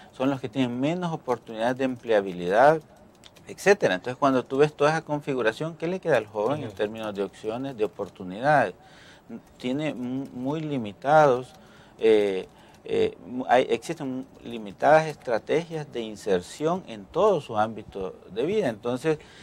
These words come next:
Speaker 1: y de paso, a los que están dentro del sistema educativo, tú les, eh,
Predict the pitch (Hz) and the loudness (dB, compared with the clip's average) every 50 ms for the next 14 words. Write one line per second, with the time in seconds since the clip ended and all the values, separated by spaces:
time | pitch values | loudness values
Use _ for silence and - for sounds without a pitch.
0 | - - - 135 139 139 135 127 113 - - 170 185 170 143 - 110 - - 113 | -20 -14 -8 -2 2 6 6 6 6 8 10 10 10 10 10 6 0 2 2 2
1 | 117 113 110 - - - 104 - - - - 139 175 202 202 190 165 147 143 127 | 2 2 -2 -4 -8 -14 -14 -14 -10 -4 0 2 2 2 0 -2 -2 0 0 0
2 | 117 107 117 110 - 139 139 143 143 147 147 - 147 143 143 - 156 151 135 110 | 0 0 -6 -10 -8 -4 -2 0 0 0 0 0 -2 -4 -4 -4 -4 -2 -2 -4
3 | - - 127 131 135 143 - - - 95 127 123 120 117 113 110 110 - - - | -4 -4 -4 -2 -2 -2 -4 -8 -12 -12 -8 -4 0 0 0 -2 -4 -8 -18 -10
4 | - 110 107 98 98 95 - - | -4 -2 0 0 0 -2 -6 -8